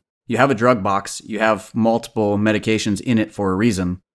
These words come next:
And the trick is that there's not a, a one tool that works for every job. You have to pick the right tool for the right job.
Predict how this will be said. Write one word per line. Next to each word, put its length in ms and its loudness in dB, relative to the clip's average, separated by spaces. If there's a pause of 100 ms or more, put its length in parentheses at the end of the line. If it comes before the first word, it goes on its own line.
(360)
And 460 -2
the 180 -2
trick 460 2
is 380 -2
that 120 -12
there's 180 -6
not 260 2
a, 260 0
a 80 -14
one 380 2
tool 260 -2
that 100 -2
works 260 -2
for 120 -2
every 160 -2
job. 400 0
You 80 -8
have 280 -4
to 100 -8
pick 420 -6
the 160 -2
right 380 2
tool 340 -2
for 220 -8
the 100 -2
right 260 0
job. 440 0